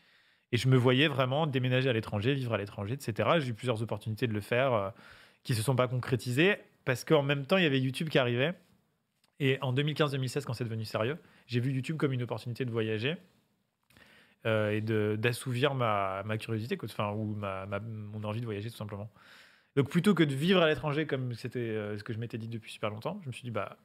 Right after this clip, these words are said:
en fait, je vais, je vais voyager, euh, quasiment une fois par mois, euh,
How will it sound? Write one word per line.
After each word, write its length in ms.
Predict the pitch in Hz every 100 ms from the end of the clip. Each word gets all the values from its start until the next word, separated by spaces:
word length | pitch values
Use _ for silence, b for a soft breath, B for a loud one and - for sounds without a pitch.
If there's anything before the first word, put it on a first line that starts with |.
| _
en 40 | -
fait, 360 | 131 123 113
je 140 | 104 101
vais, 200 | 104 104
je 100 | 101
vais 60 |
voyager, 440 | 104 104 104 104 107
euh, 140 | 101
quasiment 300 | 101 107 107
une 40 | 107
fois 140 | 110
par 140 | 107
mois, 280 | 107 135 135
euh, 240 | 107 98